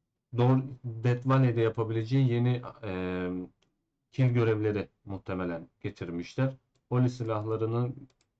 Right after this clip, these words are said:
görevi Death Valley haritasına eklenmiş. Ancient takılar gelmiş. Buna da bakacaktık.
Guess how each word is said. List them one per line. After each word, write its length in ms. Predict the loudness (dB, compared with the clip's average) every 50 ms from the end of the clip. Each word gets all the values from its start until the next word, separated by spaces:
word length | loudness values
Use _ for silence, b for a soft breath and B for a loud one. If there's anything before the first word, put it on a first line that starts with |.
| _ -4
görevi 460 | -2 -2 0 0 -2 -2 -4 -2 -2
Death 240 | -2 -2 -4 _ -4
Valley 260 | -2 -2 -2 -4 -6
haritasına 580 | -8 -8 -10 -10 -10 -12 -12 -10 -10 -8 -8
eklenmiş. 840 | -8 -8 -10 -12 -12 _ -10 -10 -8 -6 -2 -2 -2 -2 -2 -6 -14 _ _ _ _ _ _ _ _ _ _
Ancient 640 | 2 2 4 4 2 2 0 0 0 0 0 -2 -2
takılar 420 | -4 -2 0 2 4 4 4 4
gelmiş. 540 | 2 2 0 0 -2 0 0 -2 -2 -4 -6 -6
Buna 220 | -4 -2 0 0
da 100 | 0 0
bakacaktık. 680 | -2 -4 -6 -8 -8 -8 -10 -12 -8 _ -4 -4 -4 -8